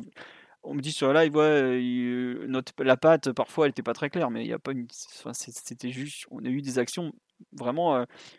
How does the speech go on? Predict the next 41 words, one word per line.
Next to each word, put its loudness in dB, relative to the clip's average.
ce -10
qui -12
se -8
fait -2
de -14
plus -10
beau 4
dans 2
le 0
football, 0
le -2
collectif, -2
le -2
talent 0
individuel, 4
la, 4
la 4
sensibilité -6
avec -2
le 0
ballon, 4
les 0
déplacements, 0
la 4
compréhension -4
les -2
uns 2
par 0
rapport 2
aux 2
autres. -2
On -6
a 0
eu -2
des 2
actions 0
magistrales 2
et -4
c'était -4
qu'une -6
première. -6